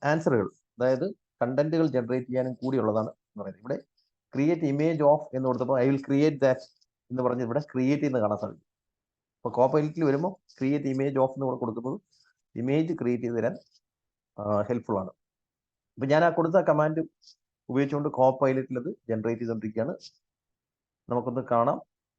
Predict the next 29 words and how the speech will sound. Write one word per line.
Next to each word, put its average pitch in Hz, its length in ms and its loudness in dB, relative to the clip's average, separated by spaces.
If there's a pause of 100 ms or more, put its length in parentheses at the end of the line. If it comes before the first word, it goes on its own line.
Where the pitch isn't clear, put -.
(160)
അതിന്റെ 120 300 -2
ഔട്ട്പുട്ട് 113 280 -2
എന്ന് 123 120 -4
പറയുന്നത് 120 240 -2 (300)
ഇതാ 139 160 4
വന്നു 147 180 4
കഴിഞ്ഞു. 101 200 -2 (1040)
ഇത് 127 80 -2 (100)
ഔട്ട്പുട്ട് 135 320 -4 (140)
Copilot-ിലും 120 640 -2 (120)
വന്നു 110 160 -4
കഴിഞ്ഞു. 95 260 -6
നേരത്തെ 135 300 0
നമ്മൾ 135 220 -2
കണ്ടത് 143 220 0 (120)
bing 156 120 -2 (120)
dot 135 240 4
com 117 160 -4
slash 117 240 -4
create-ലാണെങ്കിൽ 113 560 -4
ഇപ്പൊ - 760 -14
ഇവിടെ 123 220 -2
Copilot 127 520 0 (160)
ഫയ-, 117 220 2
ഫയലിലാണ് 120 460 0 (640)
വന്നത്. 117 220 -2 (120)
ഞാൻ 113 160 0
അത് 110 100 -2 (220)
ഒന്നിൽ 123 180 -4